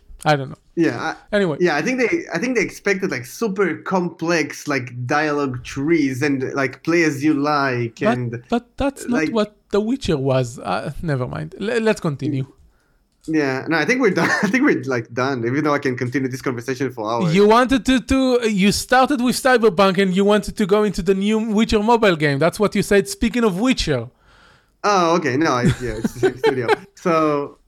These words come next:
Speaker 2: yeah, long story short, there's a new, uh, mobile Witcher game coming up, which is a combination of, like, Pokemon Go and, like, the Wi-, in a Witcher, like, theme.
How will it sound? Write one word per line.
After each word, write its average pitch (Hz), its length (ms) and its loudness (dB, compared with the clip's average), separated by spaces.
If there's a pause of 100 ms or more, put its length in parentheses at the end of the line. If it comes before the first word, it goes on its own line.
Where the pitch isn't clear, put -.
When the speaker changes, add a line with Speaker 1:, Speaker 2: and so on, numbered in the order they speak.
Speaker 2:
yeah, 151 260 0
long 190 220 0
story 190 240 2
short, 147 500 -2
there's 135 220 -2
a 131 40 0
new, 147 560 2
uh, 123 300 0
mobile 147 480 0
Witcher 151 320 -2
game 117 240 -4
coming 117 240 -6
up, 113 140 -6
which 120 100 -8
is 127 100 -4
a 127 60 -2
combination 135 560 -2
of, 120 240 -4
like, 104 240 -8
Pokemon 123 540 -4
Go 135 600 -2 (200)
and, 117 560 -4
like, 113 240 -4
the 117 80 -2
Wi-, 127 180 -2
in 131 80 -2
a 123 80 0
Witcher, 139 320 0
like, 113 220 -4
theme. 190 480 0